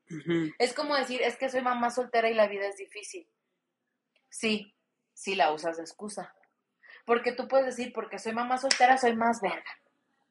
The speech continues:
Speaker 2: Pero puedes decir que como soy mamá soltera, o sea,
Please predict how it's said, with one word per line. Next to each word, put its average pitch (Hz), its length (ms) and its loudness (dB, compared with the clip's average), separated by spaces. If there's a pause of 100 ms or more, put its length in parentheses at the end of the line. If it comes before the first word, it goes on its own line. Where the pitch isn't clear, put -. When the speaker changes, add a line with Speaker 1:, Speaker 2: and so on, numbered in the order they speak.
(220)
Speaker 2:
Pero 240 240 12
puedes 240 200 12
decir 240 340 4
que 233 140 -2
como 277 240 -6
soy 330 200 -2
mamá 403 260 -6 (100)
soltera, 427 360 -4 (1000)
o 226 100 4
sea, 233 240 10